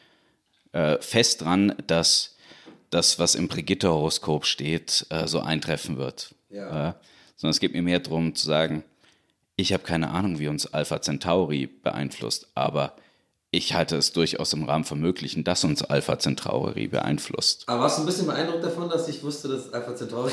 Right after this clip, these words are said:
Speaker 2: ist? <laughs>
Speaker 1: Ich habe keine Ahnung, ich, ich, ich, ich rede dir jetzt einfach nach. Ja?
Speaker 2: Ist so,
Speaker 1: Und,
Speaker 2: ist so.
Speaker 1: und, und weiß gar nicht, ob das stimmt. Ja, du hättest jetzt irgendwas sagen können. Also ich, ich, du merkst, ich bin, ich bin jetzt auch kein Astrologie-Experte oder sowas.
Speaker 2: Ja.
Speaker 1: Ich hab mich jetzt
Speaker 2: Gott
Speaker 1: nicht,
Speaker 2: sei Dank.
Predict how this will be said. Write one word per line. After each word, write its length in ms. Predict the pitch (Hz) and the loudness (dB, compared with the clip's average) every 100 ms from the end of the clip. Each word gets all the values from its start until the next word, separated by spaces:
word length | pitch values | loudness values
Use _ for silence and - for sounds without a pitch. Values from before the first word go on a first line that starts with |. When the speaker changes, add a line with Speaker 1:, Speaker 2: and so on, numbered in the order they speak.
| 214 | 2
Speaker 2:
ist? 340 | 208 - - | 4 2 0
<laughs> 60 | - 403 - - | -2 -2 -2 -6
Speaker 1:
Ich 120 | - 117 | 0 2
habe 100 | 107 | 4
keine 300 | 117 120 110 | 6 6 6
Ahnung, 240 | 127 110 | 6 4
ich, 260 | 98 101 - | 4 2 2
ich, 140 | 107 101 107 | 4 4 2
ich, 200 | 104 - | 0 0
ich 180 | 107 - | 2 4
rede 240 | 110 123 110 | 6 6 6
dir 100 | 107 | 6
jetzt 180 | 107 | 4
einfach 320 | - 110 104 92 | 2 2 2 2
nach. 400 | 101 107 123 - - _ - - - - | 4 6 4 0 -16 _ -14 -8 -4 4
Ja? 280 | 107 120 - 165 | 8 8 6 -6
Speaker 2:
Ist 180 | 185 - | -6 -6
so, 80 | 160 123 | -6 -4
Speaker 1:
Und, 200 | - 127 - | 6 6 6
Speaker 2:
ist 160 | 160 - | -8 -8
so. 180 | - | 4
Speaker 1:
und, 120 | 117 113 - | 4 4 6
und 200 | 123 - | 6 4
weiß 300 | 92 101 127 | 2 8 8
gar 140 | - 110 | 8 6
nicht, 220 | 113 107 | 6 2
ob 80 | 120 | 2
das 200 | 98 - | 4 4
stimmt. 440 | - 101 90 - - | 4 4 2 -2 2
Ja, 180 | 92 104 | 6 6
du 100 | 95 | 6
hättest 220 | 95 95 | 4 4
jetzt 160 | 107 - | 2 4
irgendwas 340 | 117 107 87 | 4 6 6
sagen 180 | 90 90 | 6 4
können. 180 | 85 76 | 4 2
Also 160 | - - | 0 -2
ich, 180 | - - | -2 -6
ich, 220 | - - - | -2 -4 -2
du 120 | 104 | 2
merkst, 220 | 107 113 | 4 4
ich 140 | 85 - | 0 -4
bin, 100 | 76 | -4
ich 120 | - | -2
bin 120 | 98 | -2
jetzt 220 | 90 - | -2 0
auch 80 | - | -2
kein 180 | - 90 | 0 -2
Astrologie-Experte 1160 | - - - 76 - 80 - - - 90 - 69 | 0 -2 -2 -4 -4 -4 -4 -8 -6 -8 -6 -8
oder 160 | 67 | -6
sowas. 220 | 67 64 - | -6 -4 0
Speaker 2:
Ja. 20 | |
Speaker 1:
Ich 60 | |
hab 80 | 92 | 0
mich 100 | - | 0
jetzt 160 | 90 - | -2 2
Speaker 2:
Gott 80 | 160 | 2
Speaker 1:
nicht, 120 | - | 4
Speaker 2:
sei 100 | 185 | 4
Dank. 260 | 180 185 | 4 2